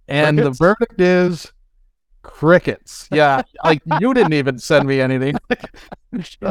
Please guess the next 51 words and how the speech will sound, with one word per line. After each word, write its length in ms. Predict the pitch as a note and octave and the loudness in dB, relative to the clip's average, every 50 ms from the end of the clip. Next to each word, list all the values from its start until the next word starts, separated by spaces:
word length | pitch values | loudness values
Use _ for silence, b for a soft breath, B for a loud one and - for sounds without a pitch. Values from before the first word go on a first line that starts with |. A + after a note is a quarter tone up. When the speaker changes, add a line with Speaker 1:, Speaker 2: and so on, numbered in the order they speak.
| G3 F3 - | -2 -2 -4
Speaker 2:
We 100 | B3 C#4 | -6 -6
went, 180 | C#4 C4 B3 - | -4 -4 -4 -4
we 120 | A#3 C#4+ | -6 -6
went, 220 | C#4+ D4 C#4+ C4+ A#3 | -4 -4 -4 -4 -4
we 80 | C4+ E4+ | -4 -4
had 200 | A#3 B3+ C4 G3+ | -4 -4 -4 -4
beers. 440 | E3+ F#3+ F#3 F3+ D#3+ C3 - - - | -4 -4 -4 -4 -4 -6 -10 -14 -16
We 120 | D#3 F#3+ | -12 -8
had 160 | F3 E3+ E3 C#3 | -8 -8 -6 -6
beers. 260 | A2 A2+ A2+ A2 A2 | -6 -6 -6 -6 -8
You 80 | C#3+ | -8
knew 100 | D3 D#3 C#3 | -6 -4 -2
I 80 | C3 | -2
was 60 | B2 D3+ | 0 0
Speaker 1:
I, 140 | F3+ F#3+ - | -2 -2 -4
Speaker 2:
coming. 120 | - - - | -6 -8 -2
Speaker 1:
I'm 220 | F3 E3+ G3 G#3 | 0 0 2 2
used 240 | A#3 A#3+ A3+ - - | 2 0 0 -2 0
to, 120 | - F3+ D#3+ | 0 0 2
honestly, 480 | C#3+ D#3 D#3 E3+ F3+ - - E3 C#3 | 4 4 4 4 2 0 -2 -2 -2
like, 220 | B2 A#2 A#2 A2 - | -2 -4 -6 -10 -8
two 220 | - - G3 F#3+ | -6 -4 -2 0
hundred 440 | D3+ D#3+ E3 E3 D#3 D3+ C3 B2+ C3 | 2 2 2 2 2 0 -2 -4 -2
messages 540 | C3 C#3 C#3 C3 - D3 B2+ C3 C#3 C3 - | -2 0 0 -2 -4 -6 -4 -4 -4 -4 -4
from 160 | - A#2 A2 | -4 -6 -4
people 300 | - C#3+ C#3+ - - C3+ | -4 -4 -4 -2 -2 -2
that 100 | C3 A#2+ | 0 0
I 80 | A2+ | -2
rarely 460 | A2+ G#2 G#2+ B2+ C3+ C#3+ D3 D3 D3 C#3 | -4 -6 -4 -4 -4 -2 -2 -2 -2 0
remember 440 | C3+ C3 A#2+ B2 B2 B2 A#2 B2 | -2 -2 -2 -2 -2 -2 -2 -4
saying 260 | A2+ - - B2 A#2+ A2 | -4 -4 -4 -6 -4 -2
happy 260 | B2 C3 C3 - C3+ | -2 -4 -2 -2 -4
birthday, 640 | A#2 A#2 C3 C3 B2+ G#2+ - B2+ B2+ B2+ B2+ B2 A#2+ | -2 -2 -2 -2 -2 -4 -4 -4 -2 -2 -2 -2 -2
and 80 | A2+ | -4
it 60 | A2+ | -4
gives 200 | G#2 B2+ C#3+ C3+ | -4 -4 -4 -2
me 80 | C3 C#3+ | -2 -2
the 80 | C3 C3 | -2 0
warm 280 | A#2+ B2 B2+ B2+ B2+ | 0 0 -2 -2 -2
and 120 | B2+ B2 - | -4 -4 -2
fuzzies. 400 | - B2 A#2+ A2 A2+ B2+ A#2+ G#2 | -2 -2 -2 -2 -2 -4 -4 -2
But 80 | A#2+ | -4
I 40 | A#2 | -4
was 60 | A2 | -4
like, 120 | B2 A#2+ A2+ | -4 -6 -8
"I'll 80 | A#2 | -10
try 240 | - - D3+ E3 G3+ | -12 -6 -2 -2 -2
something 360 | G3+ - G3 F#3+ F3 G3+ F#3 | -2 -2 -4 -2 -2 -2 -2
new 140 | E3+ D#3 D3 | -2 -2 -4
this 240 | C#3 C#3 C3+ - - | -8 -10 -12 -8 -6
year. 240 | D3 C#3 C3+ C#3 | -6 -6 -6 -8